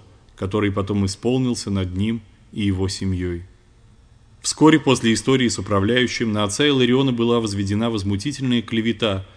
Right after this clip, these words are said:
что будто бы он проводит в своих пещерах беспорядочную и безнравственную жизнь. Вследствие этого доноса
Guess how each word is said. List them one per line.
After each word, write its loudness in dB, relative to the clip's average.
что -4
будто -2
бы 0
он 2
проводит 0
в -8
своих 0
пещерах -2
беспорядочную -2
и -6
безнравственную -2
жизнь. -6
Вследствие 0
этого -2
доноса -2